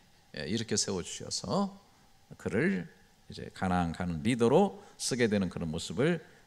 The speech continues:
발견하게 되는 것입니다. 그럼에도 불구하고 이, 어, 여호수아에게는 엄청난, 아, 두려움이 지배하고 있을 거라고 생각을 합니다. 엄청난 불안이 엄습해 있겠죠.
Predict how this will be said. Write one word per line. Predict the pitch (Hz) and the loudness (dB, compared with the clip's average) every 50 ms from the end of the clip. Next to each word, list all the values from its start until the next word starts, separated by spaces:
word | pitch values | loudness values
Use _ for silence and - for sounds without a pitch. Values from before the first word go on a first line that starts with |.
| _ - - | _ -20 -10
발견하게 | - 104 104 98 98 87 87 85 80 78 | -4 -2 2 2 4 2 2 0 0 -2
되는 | - 90 85 78 | -4 -4 -4 -4
것입니다. | 67 - - 87 80 85 | -6 -6 -8 -8 -8 -8
그럼에도 | - - - 180 196 214 196 196 | -2 2 2 4 6 6 4 4
불구하고 | 202 156 139 107 113 104 95 90 95 127 170 175 185 - - - - - _ _ - - _ - - - - - - _ | 4 2 2 4 6 6 6 4 2 0 0 0 -4 -10 -18 -20 -20 -20 _ _ -20 -18 _ -16 -16 -16 -20 -20 -14 _
이, | - 131 127 127 123 120 117 - - | -2 0 2 2 4 2 2 0 -2
어, | 104 104 101 98 | -4 -4 0 2
여호수아에게는 | 110 127 156 - - 143 139 135 120 127 135 135 117 - | 2 2 2 2 2 2 2 4 2 2 0 0 -2 0
엄청난, | - 120 160 202 - - - 190 180 170 175 185 175 151 104 87 90 - - - - - _ - _ _ _ _ | 0 0 0 0 0 0 0 0 4 6 6 6 6 6 2 0 -2 -8 -18 -20 -20 -20 _ -20 _ _ _ _
아, | - 73 - - - | -12 -10 -10 -10 -10
두려움이 | - - 120 123 131 123 120 117 117 107 | -6 -2 0 2 4 4 4 4 4 2
지배하고 | - - 101 90 107 92 90 85 - 98 110 117 - - | 0 -2 0 2 2 2 2 0 0 0 0 0 -2 -4
있을 | - 95 - 95 | -6 -6 -6 -6
거라고 | - - 95 85 80 | -6 -6 -6 -4 -4
생각을 | 90 - 104 95 87 90 113 | -4 -4 -4 -4 -6 -6 -4
합니다. | 120 101 85 78 - - - - - _ - - _ - - _ - _ | -6 -6 -6 -6 -10 -12 -14 -16 -20 _ -20 -20 _ -20 -20 _ -16 _
엄청난 | - 165 190 - 202 202 180 160 - | -8 -6 -4 -4 -2 -2 -2 -2 -2
불안이 | - - 131 131 127 139 131 | 0 2 4 4 4 2 0
엄습해 | 110 104 104 - - - 107 92 | 0 0 0 -2 -4 -4 -4 -4
있겠죠. | - - 90 90 - - - | -4 -8 -10 -12 -10 -12 -14